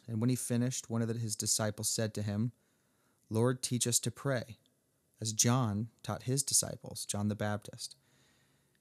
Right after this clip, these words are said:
And he said to them, "When you pray, say, 'Father, hallowed be your name.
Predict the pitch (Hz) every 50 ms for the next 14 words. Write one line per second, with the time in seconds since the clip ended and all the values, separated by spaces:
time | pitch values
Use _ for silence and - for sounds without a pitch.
0 | _ _ - 117 120 135 156 156 - 120 107 101 - 113 101 104 101 104 107 113
1 | 107 - 104 101 117 117 143 160 175 165 - - 110 101 98 98 117 127 - _
2 | _ _ _ _ _ _ _ _ _ _ - - - 117 107 - - - 113 107
3 | 104 104 - 117 143 156 - _ _ _ _ _ _ _ _ _ _ _ _ _
4 | _ _ - 117 113 110 113 113 110 117 117 107 110 110 110 110 107 101 - 117
5 | 113